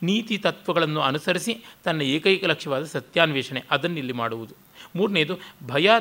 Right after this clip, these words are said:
ದ್ವೇಷ, ಅಸೂಯೆ, ಮತ್ಸರ, ಪಕ್ಷಪಾತ, ಭಾವೋದ್ರೇಕ, ಪೂರ್ವಗ್ರಹ ಹಾಗೂ ಅಪ್ರಕೃತ, ಅಪ್-, ಅಸಂಬದ್ಧ ರಾಜಕೀಯ, ಮಾನವಿಕ ವಿಷಯಾಂತರಗಳಿಗೆ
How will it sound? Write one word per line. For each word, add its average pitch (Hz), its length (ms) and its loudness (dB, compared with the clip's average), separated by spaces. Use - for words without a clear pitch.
ದ್ವೇಷ, 175 280 0
ಅಸೂಯೆ, 175 500 2
ಮತ್ಸರ, 165 400 -2
ಪಕ್ಷಪಾತ, 175 640 -2
ಭಾವೋದ್ರೇಕ, 151 720 0
ಪೂರ್ವಗ್ರಹ 151 840 2
ಹಾಗೂ 151 260 8
ಅಪ್ರಕೃತ, 196 540 2
ಅಪ್-, - 480 0
ಅಸಂಬದ್ಧ 175 600 0
ರಾಜಕೀಯ, 175 520 4
ಮಾನವಿಕ 160 500 2
ವಿಷಯಾಂತರಗಳಿಗೆ 160 960 2